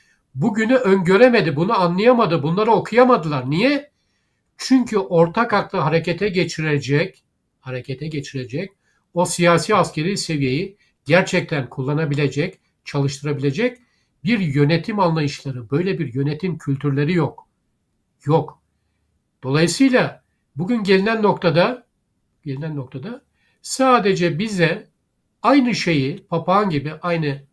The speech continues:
Adalet Bakanı'nın "Türkiye hukuk devletidir, Türkiye hukuk devletidir" demesi gibi "S D G entegre olmalı, S D G entegre, S D G entegre olmalı"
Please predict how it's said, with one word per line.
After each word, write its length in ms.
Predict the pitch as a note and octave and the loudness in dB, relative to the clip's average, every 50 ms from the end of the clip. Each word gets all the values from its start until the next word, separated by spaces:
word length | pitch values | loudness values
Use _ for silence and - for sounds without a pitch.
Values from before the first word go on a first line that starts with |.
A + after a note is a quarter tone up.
| _ _ _ _ _ _ _ _ _ | _ _ _ _ _ _ _ _ _
Adalet 460 | - D#3+ D#3 E3+ E3+ E3+ E3+ D#3+ E3 | -6 -2 -2 0 0 0 0 -2 -2
Bakanı'nın 460 | D#3 C#3+ - B2+ B2+ C#3 F3+ G3 - _ _ _ _ _ - | -4 -6 -6 -6 -8 -6 -8 -8 -10 _ _ _ _ _ 4
"Türkiye 320 | - C#4+ C4 - A3 G3+ | 6 6 6 6 4 0
hukuk 300 | F#3+ D#3 - G#3 - - | 0 0 -2 -6 -8 -6
devletidir, 520 | E3+ D3+ C#3 B2+ B2 - A#2+ C3 C3+ C3 - | -4 -4 -4 -6 -8 -12 -10 -10 -12 -6 -2
Türkiye 300 | - C4 B3 B3+ G#3+ G3 | 0 0 0 0 -2 -4
hukuk 240 | F#3 - F3+ E3 - | -4 -4 -8 -10 -6
devletidir" 540 | E3+ D#3+ D3 D3+ C#3+ - C#3 C3+ D3 C#3 B2+ | -6 -4 -4 -6 -6 -6 -6 -6 -4 -2 -2
demesi 340 | D3 D#3 E3+ E3 - A#3 | -2 0 -2 -2 -2 -4
gibi 400 | F#3 F3 C#3+ D3+ G3 B3+ B3 - _ _ _ _ _ _ _ _ | -4 -2 -2 -2 -2 -4 -4 -8 _ _ _ _ _ _ _ _
"S 300 | - - - - C4 C4+ | -10 0 4 6 8 8
D 100 | C4+ B3 | 8 6
G 100 | A#3 A#3 | 4 4
entegre 480 | A3+ A3 A3 G#3+ D#3 - F#3+ F#3+ F3+ G3 | 4 4 2 2 2 0 0 0 0 0
olmalı, 300 | F#3 F3 D#3+ D3+ D3 C#3+ | 0 0 0 0 -4 -4
S 240 | - - A3+ C4 B3+ | -2 2 2 4 4
D 120 | C4 A3+ | 4 2
G 100 | G3+ G3+ | 2 0
entegre, 460 | F#3+ G3 - - F3 E3 D3+ E3+ D#3+ | -2 -2 -2 -4 -6 -6 -6 -6 -8
S 240 | D3 - - F#3+ F#3+ | -8 -6 -6 -6 -6
D 80 | G3 F#3 | -6 -6
G 100 | E3+ E3+ | -6 -6
entegre 400 | E3 D#3+ F3 F#3 F3 D3+ D#3 D#3 | -6 -6 -6 -8 -8 -8 -8 -6
olmalı" 480 | D3 C#3+ C#3 C3+ C#3 E3 B3 A#3+ - | -6 -4 -4 -4 -4 -4 -4 -6 -8